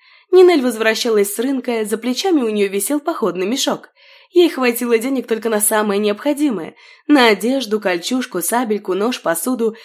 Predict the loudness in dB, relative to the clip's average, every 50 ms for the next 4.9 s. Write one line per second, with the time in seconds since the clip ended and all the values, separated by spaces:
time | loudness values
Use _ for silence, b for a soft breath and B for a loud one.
0 | B B B 0 0 0 0 0 -2 -4 -4 -4 -2 -2 -2 -2 -2 -4 -4 -6
1 | -6 -6 -6 -6 -4 -4 -4 -6 -10 -12 -16 b b b b b b b 4 4
2 | 4 4 2 0 -2 0 0 0 0 -2 -2 -4 -2 -2 0 -2 -2 -2 -2 -2
3 | -2 -2 -2 -2 -2 -2 -2 -4 -6 -4 -4 -4 -4 -4 -6 -6 -6 -6 -6 -4
4 | -4 -4 -4 -4 -2 -2 -2 -2 -2 -4 -6 -6 -4 -4 -4 -4 -6 -12